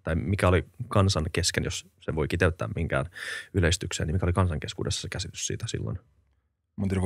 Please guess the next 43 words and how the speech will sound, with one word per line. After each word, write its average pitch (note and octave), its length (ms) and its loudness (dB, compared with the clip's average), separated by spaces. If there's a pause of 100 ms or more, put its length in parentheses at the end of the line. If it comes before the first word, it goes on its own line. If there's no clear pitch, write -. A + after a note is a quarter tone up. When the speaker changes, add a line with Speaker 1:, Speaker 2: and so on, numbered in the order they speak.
(280)
Speaker 2:
voidaanko G2+ 260 2
me G2 180 4
niinku G2 200 0
Kiinan G2 200 2
kansan F#2 340 2 (420)
niinku F2+ 260 -2
yleistä F#2+ 260 0
näkemyksestä F#2+ 440 0
puhua, G2 240 2
mut F#2 160 0
siis G2 140 0
ihan G2 220 4
edellinen G2+ 280 2
pääministeri G2+ 400 4
Wen G2 120 4
Jiabaohan G2 420 4
niinku E2+ 160 -2
flirttaili D#2+ 440 -2 (280)
to-, - 140 -6 (480)
silloin E2 240 -4
tällä - 180 -4
ajatuksella, - 540 -4
että, - 140 -8 (260)
että - 140 -16 (100)
pitää E2+ 180 -6
niinku E2 200 -6
järjestelmää E2 420 -2
ryhtyä D#2+ 220 -2
demokratisoimaan. F2 720 -4
Ja, - 120 -10 (240)
siis F2+ 160 -6
pääministeri, F2 520 2 (160)
eli, G#2+ 160 6
Speaker 1:
Mm. D2 200 6
Speaker 2:
eli F2 100 -2
tota, D#2 280 -4
kyllä - 160 -6
se F2+ 100 -6
nyt F2+ 120 -8
tulee F2 180 -2
aika D#2+ 140 0
korkealta C#2+ 420 -4
taso-, F#2 160 -6